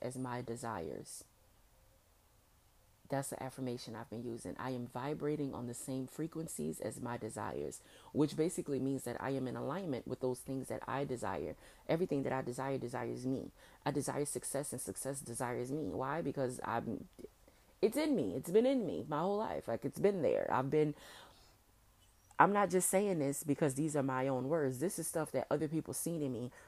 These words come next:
Sometimes we have a, a thing where we can't see our own light. And for a, a while, I couldn't see it. But other people around me could see my light, and they'll be like, "Girl, you gonna do this," and, "Girl, you gonna do that." The most of those things have come to form. I am not a millionaire yet,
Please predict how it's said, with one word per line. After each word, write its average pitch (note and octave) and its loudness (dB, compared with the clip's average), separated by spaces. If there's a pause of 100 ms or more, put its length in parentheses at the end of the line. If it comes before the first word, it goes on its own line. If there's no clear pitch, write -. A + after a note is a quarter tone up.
Sometimes E3 -2
we D#3+ 2
have C#3+ 0
a, B2+ 2
a C3 4
thing E3+ 0
where B2+ 2
we C#3 2
can't - -6
see E3 -2
our C3 -2
own C3 0
light. C3 -4 (360)
And B2+ -2
for A#2 2
a, C3 0
a B2+ 2
while, C3+ 6
I - 4
couldn't - -4
see - -2
it. - -4 (300)
But C3+ 2
other D3 4
people C3 -2
around C3+ 0
me B2+ -2
could A#2+ -6
see - -2
my B2 -4
light, B2+ -2
and B2 -6
they'll A#2+ -4
be - -8
like, A#2+ -4
"Girl, B2+ 0
you D#3+ -2
gonna D3+ -6
do A#2 -4
this," D3 0
and, - -8
"Girl, A#2 -6
you D#3 -4
gonna C#3+ -4
do C3 -4
that." D3+ 2 (2250)
The D3 -2
most D3+ 4
of D#3+ 2
those C#3+ 0
things C3+ -2
have A#2+ -8
come B2+ -4
to A#2+ -8 (180)
form. A#2+ 0 (480)
I C#3+ 4
am C#3+ 4
not C#3+ 6
a C#3 6
millionaire C#3 4
yet, C3+ 2